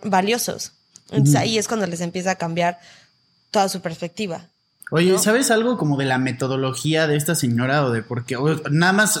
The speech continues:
Speaker 2: se lo inventó ella o sí está como respaldado por algún estudio o algo?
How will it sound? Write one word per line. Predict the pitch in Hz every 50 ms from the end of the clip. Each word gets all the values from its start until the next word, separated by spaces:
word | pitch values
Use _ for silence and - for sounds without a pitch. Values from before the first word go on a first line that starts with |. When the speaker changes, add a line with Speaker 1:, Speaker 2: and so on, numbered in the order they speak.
| 139
Speaker 2:
se | - - 156
lo | 143 143
inventó | 143 143 143 139 139 143 143 170 175 175 160
ella | 160 160 160 185 208 240 240 175
o | 135 123
sí | 117 139
está | 139 123 143 151 139
como | - 120 120 117 113 110 110 110 107 107 107 113 113
respaldado | 113 120 120 - - 127 123 123 120 123 127 131 131 127
por | - 113 104
algún | 107 110 113 113 117 120 120 117 113 110 107 101 101 - - - - -
estudio | 113 - - - 113 107 104 104 107
o | 107
algo? | 107 107 -